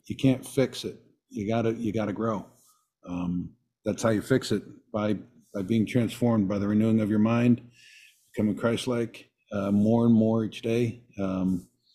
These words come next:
and, and working on that course and that consistency. And, and while you're still reaching out to her and,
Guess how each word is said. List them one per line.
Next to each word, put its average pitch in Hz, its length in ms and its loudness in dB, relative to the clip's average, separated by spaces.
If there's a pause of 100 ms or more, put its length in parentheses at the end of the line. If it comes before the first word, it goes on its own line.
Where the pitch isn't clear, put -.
(400)
and, 107 160 0
and 110 220 4
working 127 360 6
on 123 140 6
that 123 240 2
course 131 560 2 (260)
and 110 380 -2
that 117 200 -2
consistency. 117 920 2 (640)
And, 113 320 0 (200)
and 127 280 4
while 123 340 6
you're 131 160 8
still 127 300 2
reaching 131 360 4
out 127 240 0
to 113 100 -4
her 131 300 0
and, 107 220 0